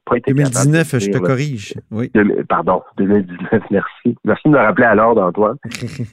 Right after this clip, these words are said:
Speaker 1: Et il a, il a été incapable de répondre sur la question de l'avortement, alors qu'au Québec, le débat est
Speaker 2: C'est ça.
Speaker 1: clos, là, dans, dans la société depuis longtemps. Euh, Erin O'Toole, lui, n'a pas fait cette erreur-là, là, alors c'est déjà clair.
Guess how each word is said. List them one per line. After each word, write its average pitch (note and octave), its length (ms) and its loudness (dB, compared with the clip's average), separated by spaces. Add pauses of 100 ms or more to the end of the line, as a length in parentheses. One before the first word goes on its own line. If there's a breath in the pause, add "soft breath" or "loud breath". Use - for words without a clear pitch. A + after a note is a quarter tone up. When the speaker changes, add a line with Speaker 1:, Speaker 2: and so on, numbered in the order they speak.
(400)
Speaker 1:
Et G2+ 140 4 (120)
il G2+ 100 2
a, F#2+ 80 4
il F2+ 100 0
a F#2+ 60 4
été F#2 140 0
incapable B2 420 0
de B2 80 2
répondre G#2 360 0
sur G#2+ 120 -4
la F2+ 80 0
question F#2 280 -4
de G#2 60 0
l'avortement, F2 640 -4
alors F#2+ 220 0
qu'au F#2+ 120 -2
Québec, F2 340 -4
le F2+ 80 -2
débat F2+ 260 -2
est E2+ 240 -4 (380)
Speaker 2:
C'est - 140 -14
ça. F#2+ 200 -12
Speaker 1:
clos, G2+ 440 2
là, E2+ 120 0
dans, E2+ 180 0
dans E2 120 2
la E2 100 2
société - 380 -10
depuis - 160 -2
longtemps. F2+ 340 2 (580 loud breath)
Euh, - 80 -8
Erin F2+ 340 2
O'Toole, A2+ 360 4
lui, G#2 160 2
n'a G#2 80 2
pas F2+ 140 -2
fait - 100 0
cette G#2 140 -2
erreur-là, E2+ 460 2
là, G2 160 2
alors F2+ 200 2
c'est F2+ 80 -6
déjà F2 240 0
clair. E2 320 0